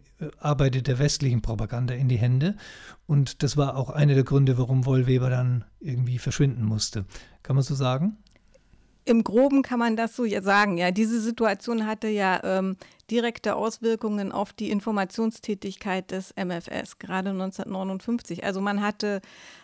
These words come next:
Speaker 2: äh, tatsächlich hatte Ulbricht gesagt, ähm, äh, „Was du da immer so zusammenträgst, ähm, das ist nicht nur gut, nicht nur nicht gut, äh, für die Bevölkerung oder vielleicht für die Medien“, dort kam es ja meistens gar nicht erst an,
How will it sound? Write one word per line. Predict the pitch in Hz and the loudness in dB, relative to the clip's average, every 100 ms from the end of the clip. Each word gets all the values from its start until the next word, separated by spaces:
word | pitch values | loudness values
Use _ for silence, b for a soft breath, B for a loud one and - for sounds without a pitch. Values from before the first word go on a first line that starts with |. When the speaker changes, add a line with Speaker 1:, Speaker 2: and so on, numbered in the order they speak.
| _ - | _ -4
Speaker 2:
äh, | 196 - - 190 | -2 -2 -8 -10
tatsächlich | 196 202 214 240 220 | -8 -4 -2 -2 0
hatte | 220 220 | 0 -2
Ulbricht | 226 233 226 220 196 | -2 -4 -2 -4 -4
gesagt, | 220 196 202 208 - - | -4 -2 -2 -4 -8 -6
ähm, | 202 196 196 B B B B | -4 -4 -6 B B B B
äh, | - 196 180 180 _ | -2 -2 -4 -12 _
„Was | 254 196 - | -8 -6 -4
du | 233 | -2
da | 233 | 0
immer | - 220 196 | 0 0 -2
so | 208 | -4
zusammenträgst, | - 202 202 254 - 180 214 - - B B B - | -6 -4 0 -2 -2 -4 -6 -8 -20 B B B -4
ähm, | 196 190 190 - - - - | -2 0 -2 -6 -12 -16 -8
das | 190 - | -6 -6
ist | 220 226 | -4 -2
nicht | 220 | -2
nur | 226 214 | -2 -2
gut, | 202 240 - | -4 -6 0
nicht | 226 262 - 254 | 2 2 0 -2
nur | 226 | 0
nicht | 240 - | 0 -2
gut, | - 247 277 - | -2 0 0 -2
äh, | 214 208 208 202 | 0 2 2 -2
für | - - - 220 | -8 -16 -6 -4
die | 202 | -4
Bevölkerung | 185 180 - 226 247 294 | -6 -6 0 0 2 0
oder | 190 185 | 0 -2
vielleicht | - 190 190 - | -4 -6 -6 -6
für | 208 | -6
die | 185 | -4
Medien“, | 185 208 262 208 | -2 -2 -2 -2
dort | 196 - | -4 -6
kam | 190 190 | -6 -4
es | - | -2
ja | 196 | -4
meistens | 180 175 - 185 | -4 -6 -10 -12
gar | - 170 | -10 -10
nicht | 180 | -8
erst | 175 - 196 | -10 -8 -6
an, | 220 | -6